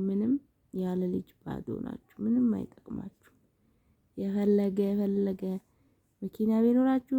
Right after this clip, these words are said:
ፎቅ ቢኖራችሁ፣ ምን ቢኖረን፣ ምን ልጅ ከሌለው ማፊ ፋይዳ። አላህ በልጅ አይፈትነን ወላሂ ላዚም። እና ከባድ ነው። ለዛ ነው አት-፣ አትቆዩ።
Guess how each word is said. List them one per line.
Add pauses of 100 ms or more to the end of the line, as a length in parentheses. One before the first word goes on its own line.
ፎቅ
ቢኖራችሁ፣
ምን
ቢኖረን፣
ምን
ልጅ
ከሌለው (1200)
ማፊ (100)
ፋይዳ። (1040)
አላህ
በልጅ
አይፈትነን (880)
ወላሂ
ላዚም።
እና (1080)
ከባድ
ነው።
ለዛ (160)
ነው
አት-፣ (180)
አትቆዩ።